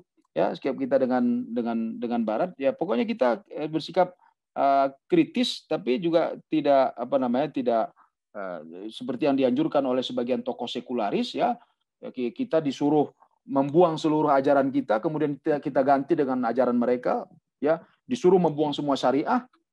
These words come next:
sehingga yang diadopsi adalah, eh, nanti ham itu menjadi agama jadinya.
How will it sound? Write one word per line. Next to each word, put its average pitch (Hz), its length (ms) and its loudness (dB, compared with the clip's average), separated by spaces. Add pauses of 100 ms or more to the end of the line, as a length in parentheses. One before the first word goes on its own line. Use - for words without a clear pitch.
(360)
sehingga 147 320 2
yang 143 160 2
diadopsi 139 400 0
adalah, 131 320 2 (320)
eh, 127 320 2
nanti 131 480 0
ham 151 240 2
itu 151 240 -2
menjadi 160 320 2
agama 196 320 2
jadinya. 220 400 -2